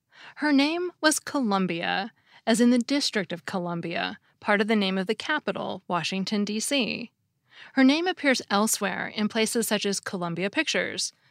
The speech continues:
Columbia Records, and Columbia University. An interesting article in The Atlantic states, quote, "America was Columbia in the same way that England was Britannia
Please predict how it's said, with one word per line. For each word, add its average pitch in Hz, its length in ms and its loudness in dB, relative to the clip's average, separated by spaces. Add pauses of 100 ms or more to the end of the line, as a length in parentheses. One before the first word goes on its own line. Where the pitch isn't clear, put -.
Columbia 190 440 -2
Records, - 680 -2
and 220 120 2
Columbia 190 640 0
University. 175 960 -4 (800)
An 240 140 4
interesting 240 500 2
article 202 400 0
in 190 160 0
The 180 80 -2
Atlantic 196 580 -2
states, - 440 -4
quote, - 420 0 (340)
"America 208 540 2
was 190 160 -2
Columbia 214 760 0 (140)
in 202 140 -2
the 185 100 0
same 226 300 2
way 233 160 2
that 190 180 0
England 208 540 2
was 190 160 -4
Britannia 185 840 -2